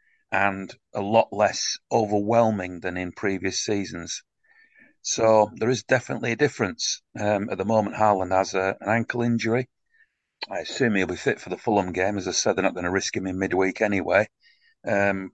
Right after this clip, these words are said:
but if Haaland and or Kevin De Bruyne are, are injured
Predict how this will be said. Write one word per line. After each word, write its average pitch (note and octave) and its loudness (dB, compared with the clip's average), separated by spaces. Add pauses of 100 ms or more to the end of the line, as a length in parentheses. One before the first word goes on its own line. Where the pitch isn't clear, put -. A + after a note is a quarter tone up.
(120)
but - -2
if B2+ 0
Haaland G#2 4 (1040)
and G2 0
or G2 4
Kevin G#2 -2
De F2+ -4
Bruyne A2 4
are, F#2 -2
are G#2 0
injured G2+ -4